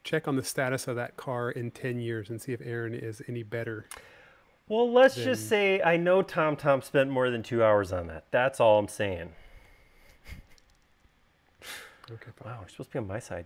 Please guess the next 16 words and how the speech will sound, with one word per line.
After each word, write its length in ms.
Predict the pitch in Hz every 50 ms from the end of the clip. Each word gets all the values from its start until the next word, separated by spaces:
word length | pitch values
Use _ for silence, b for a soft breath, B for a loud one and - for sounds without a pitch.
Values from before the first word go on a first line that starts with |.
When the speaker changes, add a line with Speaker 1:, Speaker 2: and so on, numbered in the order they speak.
| _ _
Speaker 2:
jerk. 280 | - - 90 - _ _ b b b b b b b b b b b b b b b b b b b b b b b _ _ _ _ _ _ _ _ _ _ _ _ _ _ _ _ B B B B B B
Speaker 1:
No, 220 | 185 220 226 185
no, 180 | 185 196 247 294
what? 240 | 302 285 226 147 139
I 120 | 147 170
just 160 | 180 185 -
wanted 140 | 214 202 202
to 60 | 190
see 140 | 180 - 190
what 140 | 196 190 175
it 40 | 175
looks 200 | 180 233 - -
like 120 | 170 -
after 200 | - 131 - 127
ten 200 | - - 139 131
years 280 | 123 117 113 107 -